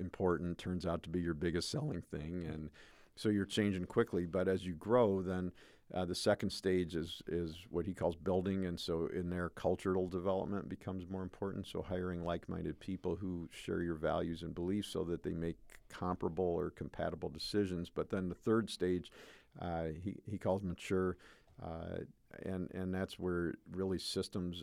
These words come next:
and processes become really critical, and hiring expertise becomes really critical. So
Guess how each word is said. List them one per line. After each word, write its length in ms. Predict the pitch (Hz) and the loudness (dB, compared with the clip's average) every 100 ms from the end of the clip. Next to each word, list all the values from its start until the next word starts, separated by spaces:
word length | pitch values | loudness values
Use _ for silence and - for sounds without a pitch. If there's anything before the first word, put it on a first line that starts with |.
| - | -8
and 260 | 85 82 80 | -6 -6 -6
processes 720 | - 90 101 87 - 87 80 | -4 -2 -2 -4 -4 -6 -6
become 500 | - - - 87 85 | -10 -10 -6 -4 -4
really 240 | 85 90 85 | -4 -4 -6
critical, 760 | - 98 101 - 67 80 - - | -4 -2 -2 -4 -4 -2 -6 -6
and 180 | 82 80 | -6 -2
hiring 400 | 95 90 87 85 | 0 2 2 0
expertise 600 | - - 80 - 107 - | -4 -6 -6 -4 -8 -8
becomes 440 | - - 73 82 | -10 -8 -8 -8
really 200 | 82 82 | -6 -6
critical. 420 | - 78 - - - | -6 -8 -6 -6 -6
So 300 | - 95 | 0 0